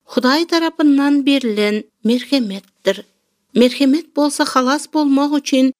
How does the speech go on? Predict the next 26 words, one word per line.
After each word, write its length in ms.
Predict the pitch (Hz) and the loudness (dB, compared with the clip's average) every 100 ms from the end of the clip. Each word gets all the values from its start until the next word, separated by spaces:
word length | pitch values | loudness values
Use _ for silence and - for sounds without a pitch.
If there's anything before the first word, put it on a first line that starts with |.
| - | 0
ilk 420 | 285 339 - _ - _ | 2 2 -2 _ -20 _
gadamdyr. 680 | 196 202 196 196 190 202 202 _ - | -2 -2 -2 -4 -4 -4 -6 _ -4
Aslynda 580 | 202 208 - 196 196 247 | -4 -2 -4 -4 -2 -2
Hudaý 380 | 254 226 240 247 | -2 -2 -2 -2
insanlara 720 | - 233 - 202 202 208 233 | 0 -2 -2 -2 0 -2 -4
seredende 800 | 240 226 214 208 202 196 233 254 - - | -2 0 0 -2 -4 0 0 0 -4 -4
biziň 300 | 226 311 311 | 0 2 2
günälerimizden 1120 | 302 285 294 285 269 247 233 220 254 277 262 | 2 2 2 0 0 0 0 -2 0 2 0
başga 540 | 240 226 - - 240 240 _ | -2 -2 -4 -2 -2 -2 _
hiç 400 | - 247 370 427 | 0 2 2 0
zady 440 | - - 202 190 185 | -6 -4 -4 -4 -4
görmeýär. 600 | 208 196 196 190 196 196 - _ | -4 -4 -6 -4 -4 -6 -12 _
Şeýle 420 | - 214 202 240 | 0 2 2 2
bolsa 340 | 262 254 247 240 | 2 0 0 0
da, 140 | 262 | 0
ol 320 | - 240 247 240 - | 2 0 0 -4 -2
bize 300 | 202 226 285 | 0 2 2
bolan 340 | 277 269 277 | 2 0 0
söýgüsinden 840 | 277 277 247 233 - 220 214 247 240 | 0 0 0 0 -2 -2 0 2 0
hiç 460 | - 247 349 - | 2 2 2 0
haçan 540 | - 311 302 269 262 226 | -6 -4 -2 0 0 -2
dänmeýär. 580 | 202 196 202 202 202 202 - - | -4 -6 -6 -4 -4 -8 -12 -8
Çünki 540 | - 196 - 214 185 | -4 -4 0 -2 0
biz 280 | 277 285 - _ | -2 -2 -8 _
Hudaý 360 | - 240 294 | -2 2 2
tarapyndan 880 | 330 330 311 302 262 254 247 247 254 | 0 -4 -4 -2 0 2 2 0 -2